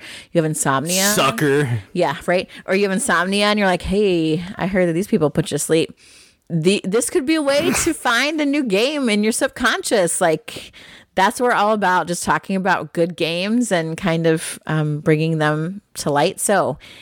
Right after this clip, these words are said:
Speaker 1: uh, we're gonna start off with, uh, I don't know, we've got five?
Speaker 2: Uh, I think six. Six
Speaker 1: Six.
Speaker 2: total.
Speaker 1: Six. They're not necessarily small publishers, but, well, I guess kind, I
Speaker 2: They,
Speaker 1: don't know.
Speaker 2: I mean, I don't, yeah, I put small just because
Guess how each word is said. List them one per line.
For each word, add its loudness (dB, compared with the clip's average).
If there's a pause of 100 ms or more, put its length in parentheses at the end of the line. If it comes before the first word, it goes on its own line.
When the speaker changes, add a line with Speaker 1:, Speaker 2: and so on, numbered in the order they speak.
(380)
Speaker 1:
uh, 2
we're 2
gonna 0
start 0
off 0 (140)
with, -6 (100)
uh, -8 (240)
I -10
don't -2
know, 0
we've 2
got 2 (100)
five? 2 (580)
Speaker 2:
Uh, -4
I 0
think 0
six. -4 (160)
Six 0
Speaker 1:
Six. 2
Speaker 2:
total. -8 (260)
Speaker 1:
Six. 0
They're 0
not 2
necessarily 2
small 0
publishers, 2
but, 0 (720)
well, 0
I 2
guess -2 (180)
kind, -8 (140)
I 0
Speaker 2:
They, 4
Speaker 1:
don't -2
know. -6
Speaker 2:
I 2
mean, 0 (140)
I 2
don't, 2
yeah, 2
I 4
put 2
small 2
just 0
because 0